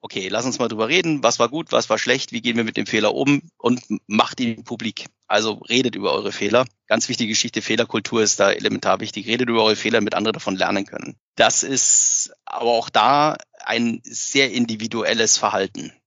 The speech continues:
Also sowohl dem einzelnen Mitarbeiter gegenüber, dem individuell gegenüber agiert wird, als auch der Company oder dem Team entsprechend. Ja.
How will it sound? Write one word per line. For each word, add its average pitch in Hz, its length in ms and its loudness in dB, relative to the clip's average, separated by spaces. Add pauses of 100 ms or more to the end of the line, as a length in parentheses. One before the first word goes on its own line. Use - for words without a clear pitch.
Also 101 240 -4
sowohl 110 420 0
dem 131 140 0
einzelnen 120 300 2
Mitarbeiter 143 420 2
gegenüber, 127 400 -4
dem 117 220 0
individuell 113 600 2
gegenüber 113 540 0
agiert 113 380 -4
wird, 127 160 -4 (500)
als - 300 4
auch 120 320 0
der 107 160 -2
Company 123 480 0
oder 110 100 -4
dem 104 300 -4
Team 135 340 2
entsprechend. - 800 -4
Ja. 127 140 -6